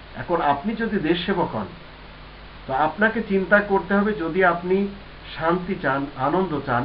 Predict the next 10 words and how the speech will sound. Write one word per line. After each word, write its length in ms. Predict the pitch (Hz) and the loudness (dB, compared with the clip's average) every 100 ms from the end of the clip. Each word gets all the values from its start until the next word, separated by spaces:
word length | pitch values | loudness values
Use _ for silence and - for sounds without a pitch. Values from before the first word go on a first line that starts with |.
| 135 | 0
নিরাপত্তা 560 | 131 165 175 170 - | -2 -2 -2 -4 -4
চান, 240 | 120 120 143 - - - - | -4 -2 -4 -8 -14 -16 -12
তাহলে 260 | 127 151 165 - | -4 -2 -2 -2
কোরআনের 420 | 156 156 180 175 | 4 4 4 2
দিকে 220 | 196 202 170 | -2 2 4
অবশ্যই 500 | 143 202 208 220 190 | 8 6 4 2 0
আপনাকে 260 | 170 165 139 | 0 -4 -4
ফেরত 280 | 147 131 107 | -6 -6 -8
আসতে 240 | 101 - | -10 -12
হবে। 200 | 98 92 | -12 -12